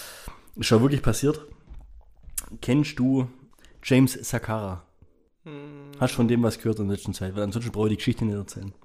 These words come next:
Speaker 1: Ja?
Speaker 2: James Sakara.
Speaker 1: Ja, aus Sambia.
Speaker 2: Pff, nee, ich glaub nicht.
Speaker 1: Also, den meisten Menschen ist ja bekannt, dass Jesus, nachdem er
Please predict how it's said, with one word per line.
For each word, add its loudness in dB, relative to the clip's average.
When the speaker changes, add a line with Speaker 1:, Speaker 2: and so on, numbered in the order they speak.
Speaker 1:
Ja? 0
Speaker 2:
James 4
Sakara. -2
Speaker 1:
Ja, -4
aus -2
Sambia. -2
Speaker 2:
Pff, -2
nee, 8
ich 0
glaub 2
nicht. -2
Speaker 1:
Also, 0
den -4
meisten 4
Menschen 4
ist -4
ja 0
bekannt, -2
dass -4
Jesus, 2
nachdem 2
er -2